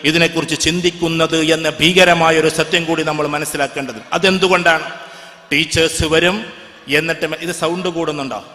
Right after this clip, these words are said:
ഇല്ലല്ലോ. ടീച്ചേഴ്സ് വരും, ഫ്രണ്ട് ബെഞ്ചിലിരിക്കുന്ന കുട്ടികളോട് ഇങ്ങനൊരു കാണിക്കലാണ് ചെയ്തല്ലോ. Do it? Yes. അത് ബാക്കോട്ട് പിന്നെ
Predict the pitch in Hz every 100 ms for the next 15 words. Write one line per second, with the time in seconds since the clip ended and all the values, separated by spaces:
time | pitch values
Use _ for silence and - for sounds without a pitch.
0 | - - - _ 147 170 185 226 - -
1 | - - 151 170 175 170 175 170 180 214
2 | 220 - - - - 180 202 202 202 175
3 | 175 165 165 165 160 160 156 160 160 156
4 | 147 135 - - - - - - - -
5 | - - 151 170 165 156 147 147 147 139
6 | 110 101 - 139 147 165 180 262 - -
7 | - - _ _ _ _ _ _ _ _
8 | _ _ 117 214 277 - - - - -
9 | - 131 131 - - - - - - -
10 | - _ _ _ _ _ _ 151 165 151
11 | 170 190 202 202 190 190 185